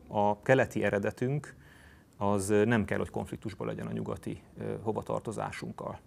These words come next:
Tehát, hogy Koppány és István harcát le kéne végre zárnunk, ez nagyjából így ilyen metafora szintjén a, a, az állásponton. Most is vívjuk. Tehát ez a kelet és nyugat közötti pingpongozás, ez most is zajlik. A történelmünknek van egy olyan dinamikája, hogy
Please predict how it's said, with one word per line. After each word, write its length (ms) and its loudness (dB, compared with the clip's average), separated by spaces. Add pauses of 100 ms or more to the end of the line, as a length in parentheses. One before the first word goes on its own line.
(240)
Tehát, 160 -12
hogy 180 -2 (360)
Koppány 400 4
és 180 0
István 320 -4
harcát 360 -2
le 100 -2
kéne 220 -6
végre 240 -6
zárnunk, 480 -6
ez 140 -4
nagyjából 500 -4
így 280 -8
ilyen 340 -4
metafora 500 -2
szintjén 460 -4
a, 100 -4 (640)
a, 300 2
az 240 0
állásponton. 480 4
Most 140 6
is 120 -2
vívjuk. 260 -2
Tehát 260 -4
ez 100 2
a 40 2
kelet 300 4
és 160 0
nyugat 280 2
közötti 340 2
pingpongozás, 720 2
ez 80 2
most 220 0
is 100 0
zajlik. 380 2
A 40 -2
történelmünknek 560 2
van 120 2
egy 120 2
olyan 120 6
dinamikája, 600 2
hogy 200 4